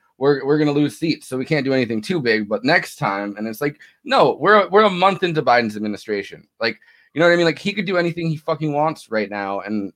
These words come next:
you know, I, I bet that if Biden had hit the minimum wage issue harder, he could have, like, changed, ma-,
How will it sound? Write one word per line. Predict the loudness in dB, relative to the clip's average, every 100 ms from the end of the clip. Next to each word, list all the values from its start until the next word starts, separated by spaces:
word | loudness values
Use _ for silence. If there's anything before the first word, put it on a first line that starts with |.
| -4
you |
know, | 0 2
I, | 2 2
I | 2
bet | 0 0
that | -2
if | -4 -10 _
Biden | 2 4 2
had | 2 2 0
hit | -8 -4 -4
the | 0
minimum | 0 2 2
wage | 2 2
issue | -2 -8 -12
harder, | 0 2 2 0 -6 _ _ _
he | -6
could | 0 2
have, | 0 -6 _
like, | -4 -4 _ _ _
changed, | -6 0 2 0 -4 -8
ma-, | -8